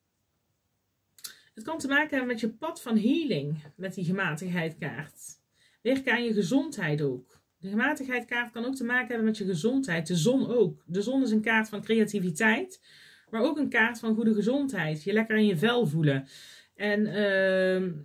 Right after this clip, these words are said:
hier actief aan werken met die gematigheidkaart. Weer, ja, healing, genezende energie. En dat is het wat centraal staat met die zonkaart.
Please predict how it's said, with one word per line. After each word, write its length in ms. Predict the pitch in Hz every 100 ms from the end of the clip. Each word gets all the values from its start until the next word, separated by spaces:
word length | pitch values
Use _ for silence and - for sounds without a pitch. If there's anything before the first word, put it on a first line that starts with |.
| -
hier 360 | 185 226 233 -
actief 560 | 208 - - 359 370
aan 220 | - 262
werken 400 | 247 302 294 208
met 180 | 190 180
die 220 | 190 165 -
gematigheidkaart. 1400 | 147 185 190 156 156 175 151 151 165 127 135 - - - _ _ _ _ _
Weer, 460 | 208 233 233 220 - _ _ _ _
ja, 240 | 233 262
healing, 640 | 175 185 262 269 262 269 339 _ _ _ _ _
genezende 560 | 220 262 285 269 262 220
energie. 640 | 240 226 180 285 208 151 - _ _ _ _ _ _ _ _ _ _ _ _ _ _ _
En 100 | 208
dat 140 | 233 277
is 180 | 233
het 120 | 233 220
wat 200 | 226 -
centraal 480 | 185 175 220 262
staat 300 | 269 269 262
met 140 | 240 233
die 120 | 220
zonkaart. 960 | 160 269 226 156 147 123 151 - -